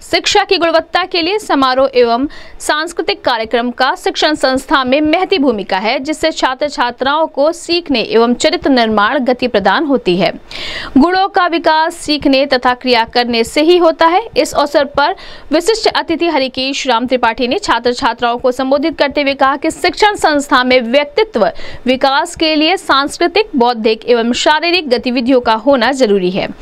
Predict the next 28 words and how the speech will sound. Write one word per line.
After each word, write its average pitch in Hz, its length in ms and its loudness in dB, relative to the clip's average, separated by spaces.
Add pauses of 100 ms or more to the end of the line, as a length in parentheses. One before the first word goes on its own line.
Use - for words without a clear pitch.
(460)
यहाँ 349 220 2
छात्र 392 380 0
छात्राओं 349 460 0
को 370 160 0
सांस्कृतिक 330 640 -2
प्रदर्शन 269 440 0
बहुत 262 320 0
ही 285 100 0
अच्छा 240 320 0
रहा। 302 240 0 (220)
इस - 200 0
अवसर 320 320 0
पर 311 180 0
डॉक्टर 254 360 0
केपी 302 380 -2
चौरसिया 254 480 0
प्राचार्य 247 500 2
ने 247 120 -4
कहा 269 240 2
कि 370 140 -4
शिक्षा 359 540 0
को 415 140 0
प्राप्त 311 400 0
करने 240 320 0
के 214 180 0
लिए 220 160 0
छात्र 262 400 0
छात्राओं, 233 680 -2